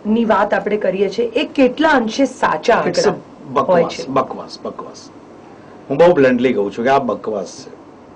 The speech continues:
Speaker 2: ફ-, manipulate, hundred percent દરેક ચેનલો manipulate કરતી હોય છે. હા, ટી આર પી જે હું કહું છું ને, એ, એ ટી આર પી એટલે
Speaker 1: એ
Speaker 2: કે
Speaker 1: આટલે
Speaker 2: ખરેખર
Speaker 1: આપણે આપણા વ્યુઅરની વાત કરીએ
Speaker 2: જી.
Speaker 1: છીએ.
Speaker 2: બાકી જે
Speaker 1: પણ જ્યારે
Speaker 2: આંકડાઓ,
Speaker 1: આ, હા.
Speaker 2: આંકડાઓ જે પણ publish થાય છે, I am damn sure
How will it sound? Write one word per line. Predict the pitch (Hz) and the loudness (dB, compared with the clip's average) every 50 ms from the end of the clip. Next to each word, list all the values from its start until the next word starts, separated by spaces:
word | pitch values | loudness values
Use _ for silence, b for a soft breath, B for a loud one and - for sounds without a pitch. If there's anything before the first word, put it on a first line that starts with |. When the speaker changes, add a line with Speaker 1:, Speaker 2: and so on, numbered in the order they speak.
| - - - - - - - - - - - - - - - | -20 -20 -20 -20 -20 -20 -20 -20 -20 -20 -20 -20 -20 -18 -8
Speaker 2:
ફ-, | 165 160 - - | -8 -8 -6 -4
manipulate, | 131 135 139 156 175 190 196 185 - 135 123 113 104 - - - - - - | -2 0 2 4 4 4 4 4 4 2 2 2 0 -2 -8 -18 -20 -10 -6
hundred | 127 143 143 180 180 175 - | -4 0 2 2 2 2 2
percent | 135 127 117 - 147 143 135 120 | -2 -2 -2 -2 -4 -4 -2 0
દરેક | 120 139 143 131 | 2 2 2 0
ચેનલો | - - 120 120 123 123 | 0 -2 -2 -2 -2 -4
manipulate | 120 110 107 113 104 - 107 98 - | -4 -4 -4 -6 -6 -6 -8 -8 -8
કરતી | - 90 85 - - - | -10 -14 -14 -16 -18 -18
હોય | - - | -18 -18
છે. | - - - - - - - - - - - - - - - - - - - - - - - - | -18 -20 -20 -20 -20 -20 -20 -20 -20 -20 -20 -20 -20 -20 -20 -20 -20 -20 -20 -20 -20 -18 -4 -2
હા, | 143 - - - - - - - - - | -2 -2 -2 -6 -14 -20 -20 -20 -10 -4
ટી | 165 165 165 180 | -2 2 4 6
આર | 196 202 196 | 6 6 4
પી | 202 190 190 170 | 2 0 0 2
જે | 180 - | 2 2
હું | - 107 127 160 175 170 | 2 2 0 0 0 2
કહું | 180 180 190 180 | 2 2 2 2
છું | - 175 131 | 0 -2 -4
ને, | 117 | -4
એ, | 113 131 135 151 135 147 160 | 0 0 0 2 2 0 -2
એ | 156 | -2
ટી | 135 156 147 147 | -2 0 2 2
આર | 151 156 | 2 2
પી | 156 - 165 170 185 - - | 2 -2 -4 -6 -6 -6 -6
એટલે | 147 131 - 156 170 | -8 -8 -2 0 2
Speaker 1:
એ | 285 | 4
Speaker 2:
કે | 320 | 4
Speaker 1:
આટલે | 330 320 - 320 370 | 4 4 2 2 4
Speaker 2:
ખરેખર | - 494 480 - 508 | 4 4 4 4 2
Speaker 1:
આપણે | - 226 - - 285 311 | 2 2 2 4 4 4
આપણા | 311 294 294 285 311 | 4 4 4 4 2
વ્યુઅરની | 302 214 247 254 262 302 311 302 285 277 247 | 2 4 4 4 6 6 6 6 6 4 4
વાત | 208 175 165 123 | 4 2 0 0
કરીએ | 120 123 | -2 0
Speaker 2:
જી. | 131 131 120 - | 0 0 0 0
Speaker 1:
છીએ. | - 180 185 - - - | -4 -8 -10 -10 -10 -2
Speaker 2:
બાકી | 139 143 156 175 - - 185 196 | 2 2 2 2 2 0 -2 -2
જે | 175 139 202 | 2 2 4
Speaker 1:
પણ | 294 302 285 | 4 4 4
જ્યારે | 208 240 247 233 220 233 269 | 6 6 6 6 8 6 6
Speaker 2:
આંકડાઓ, | - 233 240 247 240 226 | 6 6 4 4 4 2
Speaker 1:
આ, | |
હા. | - - - - 202 | 0 -4 -8 -4 0
Speaker 2:
આંકડાઓ | - - 151 143 165 170 175 175 175 170 | 0 0 0 0 2 2 4 6 6 6
જે | - - 127 139 | 4 4 4 2
પણ | 135 156 147 143 | 4 4 0 0
publish | - 117 113 113 117 123 135 139 135 - - - | 0 -2 -4 -2 -2 -2 -2 -2 -4 -4 -6 -6
થાય | - 113 117 113 110 | -4 -2 0 0 -2
છે, | 107 - 123 117 117 117 117 | -2 -4 -2 0 0 0 -2
I | - 110 110 110 | -2 -4 -4 -4
am | 104 101 95 98 135 | -4 -6 -4 0 2
damn | 147 170 175 147 - - 160 | 2 2 2 -2 -2 2 4
sure | 151 156 151 151 147 | 6 6 8 6 4